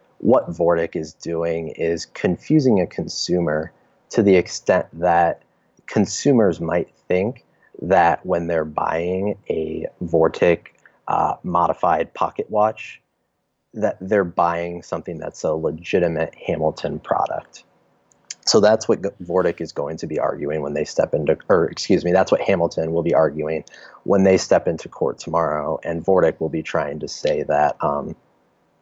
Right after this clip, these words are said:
that's not, in fact, what's happening. And they'll be pointing to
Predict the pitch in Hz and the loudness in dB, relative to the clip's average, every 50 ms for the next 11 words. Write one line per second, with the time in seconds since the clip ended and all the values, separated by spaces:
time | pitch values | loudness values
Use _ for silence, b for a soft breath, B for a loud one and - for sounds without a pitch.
0 | _ _ - - _ - 107 87 82 - - 104 101 95 98 92 92 87 - 92 | _ _ -18 -10 _ 2 4 4 4 4 2 2 4 4 4 4 2 0 2 0
1 | 85 76 - - 92 85 - - - 82 80 - - 87 87 85 82 82 - b | 0 0 0 -4 -4 -6 -4 -4 -4 -4 -4 -4 -6 -6 -6 -6 -6 -8 -10 b
2 | b b b b b b b b - 98 92 90 85 87 85 101 98 92 95 90 | b b b b b b b b -2 0 0 2 2 2 4 4 4 4 2 0
3 | - - 98 90 87 82 85 85 - - - 78 78 78 78 78 78 | -2 0 0 0 0 0 -2 -6 -8 -8 -6 -4 -2 0 0 -2 -4